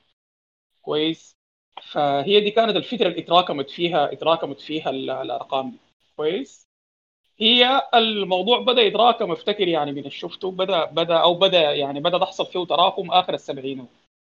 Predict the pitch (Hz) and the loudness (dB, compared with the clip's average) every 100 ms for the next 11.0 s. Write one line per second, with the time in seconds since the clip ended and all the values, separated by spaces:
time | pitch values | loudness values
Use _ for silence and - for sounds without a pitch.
0 | _ _ _ 151 135 147 180 175 160 151 | _ _ _ -6 -4 2 2 4 2 0
1 | 147 139 143 160 170 156 143 131 120 147 | -2 -4 -2 0 0 0 -2 -8 -6 -6
2 | 156 160 151 147 135 151 170 - 147 160 | -4 -2 -2 -4 -6 -4 -6 -8 -2 -2
3 | 156 147 147 147 143 - - 156 156 143 | -2 -2 -2 -2 -4 -8 -6 -4 -4 -6
4 | 135 135 123 113 _ _ _ _ _ _ | -6 -6 -8 -12 _ _ _ _ _ _
5 | _ _ - 139 156 165 156 147 143 143 | _ _ -10 -6 -4 -6 -4 0 2 2
6 | 139 151 202 180 165 165 208 190 - 202 | 0 2 0 4 2 4 2 2 6 6
7 | 208 165 - 214 185 190 180 165 160 139 | 8 2 2 0 4 6 6 4 0 2
8 | 143 143 - - 170 185 190 196 170 160 | 2 0 -6 -2 0 2 2 0 0 2
9 | 160 160 139 139 151 160 143 131 127 123 | 2 0 -4 -4 -2 -2 -2 -6 -6 -8
10 | 120 127 156 160 143 127 127 147 151 165 | -12 -4 -4 -2 -8 -8 -4 -2 -2 -4